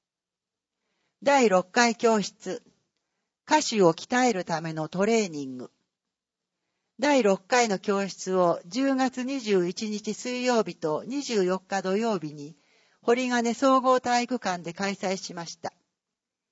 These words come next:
第五回に引き続き、松本大学の健康運動指導士、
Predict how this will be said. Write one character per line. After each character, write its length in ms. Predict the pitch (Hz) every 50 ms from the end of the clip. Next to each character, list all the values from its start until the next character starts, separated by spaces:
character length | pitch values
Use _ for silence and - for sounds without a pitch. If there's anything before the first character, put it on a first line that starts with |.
| _ _ _ _ -
第 280 | 196 277 285 285 262 202
五 160 | 185 208 196
回 280 | - 262 254 254 247 220
に 80 | 185
引 60 | 156
き 160 | - - 214 190
続 280 | - 202 180 190 190 -
き、 280 | - 190 190 185 185 _ _ _ _ -
松 280 | 220 214 208 - 277
本 260 | 285 277 277 277 277
大 260 | 269 269 269 269 240 208
学 280 | 190 175 170 - 156
の 260 | 151 147 139 - - -
健 260 | - 262 269 269 262 262
康 320 | - 262 254 247 247 247 247
運 200 | 247 240 233 226
動 300 | 233 233 226 226 214 170
指 280 | 196 - - 208 196 233
導 140 | 220 196 175
士、 320 | 165 - - - 139 -